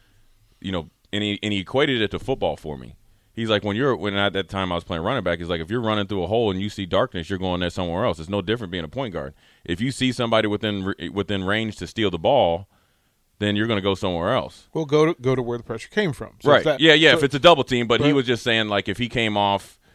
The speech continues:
Speaker 1: like, if he was coming off a pick and roll and I just let the guy go across my face, well, then he, he sees separation. So then that's where the ball's gonna go.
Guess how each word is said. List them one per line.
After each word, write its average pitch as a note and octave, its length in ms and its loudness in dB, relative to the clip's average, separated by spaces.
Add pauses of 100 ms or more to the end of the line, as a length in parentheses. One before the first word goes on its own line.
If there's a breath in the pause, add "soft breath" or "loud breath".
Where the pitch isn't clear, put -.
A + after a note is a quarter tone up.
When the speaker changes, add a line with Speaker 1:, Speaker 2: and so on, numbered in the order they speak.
(200)
Speaker 1:
like, G2 360 2
if F2+ 120 -2
he A#2 140 0
was A2 100 -2
coming G#2 220 -2
off G2 140 0
a F2 60 -10
pick A2+ 200 -4
and G2 100 -6
roll F#2 320 2
and F#2 160 -4
I F#2+ 120 2
just F#2 180 -6
let F#2+ 160 -2
the F#2 80 -6
guy F2 200 0
go E2+ 180 -4
across F2+ 360 -2
my E2 120 -6
face, F2+ 480 -4 (160)
well, G2 100 -6
then F#2+ 160 -4
he, - 400 -12
he F#2 80 -12
sees F#2 220 -10
separation. F#2 580 -4 (120)
So - 140 -10
then F2+ 140 -4
that's E2+ 160 -6
where F2 160 -6
the D#2 80 -10
ball's G2+ 240 2
gonna D#2 180 -10
go. C#2 200 -10